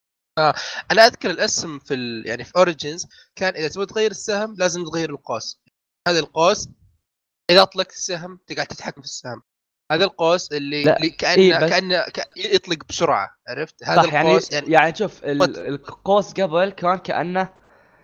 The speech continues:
Speaker 2: يعني في سنايبر، في نفس
Speaker 1: إيه.
Speaker 2: الشاتجان، في نفس الرشاش إنه يطلق مرة كثير م-، ورا بعض.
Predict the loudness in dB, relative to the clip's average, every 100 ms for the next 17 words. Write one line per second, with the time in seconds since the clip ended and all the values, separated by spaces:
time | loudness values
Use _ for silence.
0 | _ _ 0 2 0 -4 -2 2 2 2
1 | 0 0 -8 _ _ _ _ _ _ _
2 | 0 0 2 2 4 4 2 2 2 2
3 | -4 _ _ _ _ _ _ _ _ -2
4 | -2 0 0 0 0 2 2 0 -4 -2
5 | -4 -6 -6 -6 2 2 2 -4 -2 0
6 | 0 0 0 2 2 0